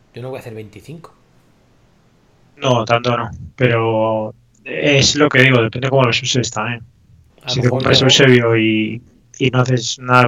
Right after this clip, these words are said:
Speaker 2: bueno, es que con Eusebio es muy difícil no hacer nada, porque tira con las dos,
Speaker 1: Claro,
Speaker 2: eh,
Speaker 1: claro.
Speaker 2: agilidad noventa y nueve, pf.
Speaker 1: Claro, porque a lo mejor llego a veinte más fácil, pero que es que no voy a hacer,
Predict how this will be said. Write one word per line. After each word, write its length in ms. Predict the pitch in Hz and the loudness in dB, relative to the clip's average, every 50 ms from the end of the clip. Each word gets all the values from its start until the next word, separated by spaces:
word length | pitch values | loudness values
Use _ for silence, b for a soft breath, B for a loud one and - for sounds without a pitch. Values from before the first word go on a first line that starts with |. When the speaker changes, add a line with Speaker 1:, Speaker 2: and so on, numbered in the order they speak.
| - - | 0 -4
Speaker 2:
bueno, 280 | 127 139 147 139 131 | -2 -2 0 0 0
es 100 | 127 127 | 0 0
que 120 | - 143 139 | 0 0 2
con 120 | 151 151 | 2 0
Eusebio 340 | 147 143 139 156 156 160 160 | 0 0 0 2 2 2 2
es 60 | 151 | 4
muy 100 | 156 156 | 4 4
difícil 300 | 143 - 143 127 135 131 | 4 4 2 0 2 2
no 80 | 127 123 | 2 2
hacer 160 | 123 120 113 | 2 2 0
nada, 240 | 139 160 160 143 120 | 2 4 4 4 2
porque 220 | 117 113 107 107 | 2 0 -2 -2
tira 180 | - - 131 123 | 0 0 0 0
con 100 | 131 127 | 2 2
las 160 | 120 120 113 | 0 2 2
dos, 400 | 123 139 147 175 190 185 - B B B B B B | 2 2 2 2 0 -4 -10 B B B B B B
Speaker 1:
Claro, 140 | B B - - | B B -4 0
Speaker 2:
eh, 420 | 120 120 117 117 113 110 110 110 | 0 2 4 4 2 2 0 -2
Speaker 1:
claro. 260 | 107 110 107 104 - - | -2 -4 -4 -6 -10 -8
Speaker 2:
agilidad 460 | - 113 110 107 - 113 113 117 123 127 | -4 0 0 0 0 0 2 2 2 2
noventa 280 | 131 127 127 120 117 | 2 0 0 0 -4
y 40 | 117 | -6
nueve, 420 | 120 131 143 151 160 165 170 170 | -4 -2 -2 0 0 0 0 -2
pf. 200 | 160 - - 214 214 - _ _ _ _ | -4 -6 -8 -8 -10 -16 _ _ _ _
Speaker 1:
Claro, 120 | 139 131 | -14 -14
porque 120 | 127 117 | -12 -14
a 40 | 110 | -14
lo 60 | 104 | -14
mejor 240 | 104 98 - - 131 | -14 -14 -12 -12 -8
llego 200 | 120 135 135 131 | -8 -8 -8 -8
a 40 | 131 | -8
veinte 260 | 131 139 143 143 160 151 | -8 -10 -10 -12 -12 -12
más 180 | 139 123 117 - | -12 -14 -16 -16
fácil, 300 | - - 143 175 160 - | -16 -18 -16 -16 -18 -18
pero 140 | - 92 95 | -18 -20 -20
que 80 | - | -20
es 80 | 104 - | -20 -18
que 80 | - 127 | -16 -14
no 100 | 120 117 | -12 -12
voy 120 | 123 120 | -10 -12
a 60 | 113 | -12
hacer, 280 | 98 110 110 110 107 | -12 -14 -14 -14 -14